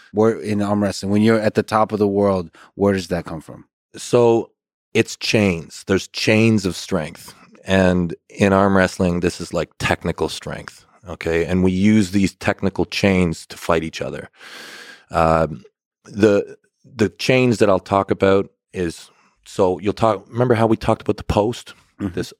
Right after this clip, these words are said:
Speaker 2: upwards drive, this ability to close this angle. This is a chain. Um, it can be used. It's, it's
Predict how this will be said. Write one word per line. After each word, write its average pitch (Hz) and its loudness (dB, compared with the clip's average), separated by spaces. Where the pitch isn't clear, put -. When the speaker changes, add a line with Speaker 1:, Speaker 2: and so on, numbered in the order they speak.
Speaker 2:
upwards 101 -2
drive, 104 0
this 98 -6
ability 98 2
to - -6
close 104 2
this 101 -2
angle. 110 0
This 110 2
is 90 -2
a 95 2
chain. 80 -2
Um, 85 2
it 104 0
can 107 2
be 95 0
used. 95 2
It's, - -10
it's - -2